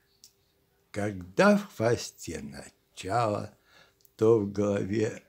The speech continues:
мочало. Клипов на ютубе у меня как грязи. Долг человека мне не позволяет.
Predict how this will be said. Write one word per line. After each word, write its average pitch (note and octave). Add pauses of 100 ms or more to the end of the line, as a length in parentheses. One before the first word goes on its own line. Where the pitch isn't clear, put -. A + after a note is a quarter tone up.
мочало. - (1120)
Клипов E3+
на F2
ютубе G#2+ (140)
у F#2+
меня F2+ (600)
как G#2
грязи. E2+ (1500)
Долг G2
человека A#2+
мне E2 (1200)
не A2
позволяет. C#2+